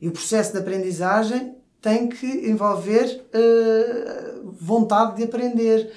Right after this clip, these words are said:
motivação, bem-estar, por aí fora. Portanto, foi aí que eu percebi, "Espera, aqui não estamos." E quando conheci o modelo Forest School,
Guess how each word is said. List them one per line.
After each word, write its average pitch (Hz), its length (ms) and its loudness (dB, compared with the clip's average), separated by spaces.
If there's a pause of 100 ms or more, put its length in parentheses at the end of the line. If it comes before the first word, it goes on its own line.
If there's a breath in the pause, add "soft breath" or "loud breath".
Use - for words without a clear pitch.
(120 loud breath)
motivação, 220 1000 -2 (300 loud breath)
bem-estar, 220 840 0 (340 loud breath)
por 190 120 -4
aí 214 100 2
fora. 208 360 -2
Portanto, - 460 -6
foi 247 200 -6
aí 254 200 -4
que 285 80 -10
eu 285 60 -6
percebi, - 340 -8
"Espera, 165 360 -4
aqui 170 180 -10
não 196 140 -10
estamos." 202 440 -10
E 175 60 -12
quando 165 300 -8
conheci 175 440 -8
o 160 60 -6
modelo 156 320 -6
Forest 147 500 -8
School, 233 300 -10